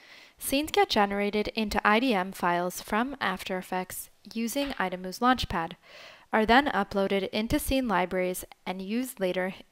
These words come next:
in storyboards. Start off by creating a new scene library by clicking on Scene Library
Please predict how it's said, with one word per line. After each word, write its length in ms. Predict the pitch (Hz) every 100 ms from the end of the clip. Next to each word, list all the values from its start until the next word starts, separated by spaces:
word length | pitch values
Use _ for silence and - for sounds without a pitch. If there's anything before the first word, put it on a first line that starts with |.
| -
in 100 | 226
storyboards. 920 | 226 320 269 185 165 98 - - - - - - - - - - _ _ _ _ _ _ _ _ _ - -
Start 440 | - - 302 381 285
off 420 | 180 196 - -
by 140 | 214
creating 520 | 208 226 220 208 190 -
a 80 |
new 280 | 190 208 285
scene 320 | 311 285 277
library 560 | 226 180 180 180 175 185 - - - -
by 120 | 208
clicking 420 | - 262 262 262
on 340 | - 190 185 185 -
Scene 540 | - - 247 247 254 247
Library 720 | - 196 190 185 180 - -